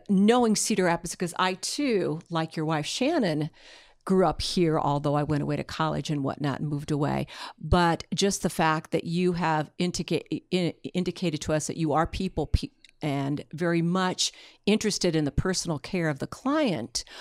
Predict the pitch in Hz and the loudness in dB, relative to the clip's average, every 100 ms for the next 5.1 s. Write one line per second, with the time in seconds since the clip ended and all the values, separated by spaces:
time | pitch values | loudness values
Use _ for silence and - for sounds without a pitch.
0 | - - 185 185 175 170 180 165 - 143 | -14 -2 0 2 0 0 0 -2 -2 -2
1 | 175 - 160 - 165 147 160 147 143 208 | -2 -2 -2 0 0 0 0 0 2 2
2 | 311 - 185 147 143 139 - 175 160 147 | 2 0 2 0 0 -2 0 2 2 2
3 | 139 - 143 147 156 - 330 508 - 415 | 0 -2 -4 -2 -2 0 0 0 2 2
4 | 440 349 254 - 233 294 196 170 147 - | 4 4 4 4 2 2 0 0 -2 -4
5 | 87 | -6